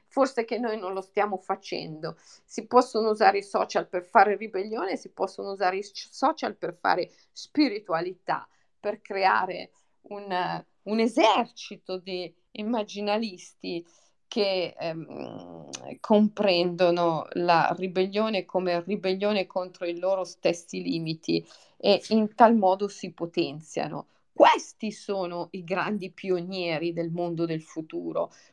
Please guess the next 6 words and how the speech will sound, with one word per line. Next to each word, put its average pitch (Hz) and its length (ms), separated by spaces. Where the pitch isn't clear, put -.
Questi - 480
sono, 180 500
come 185 260
li 175 120
chiamava 185 420
Aurobindo, 170 880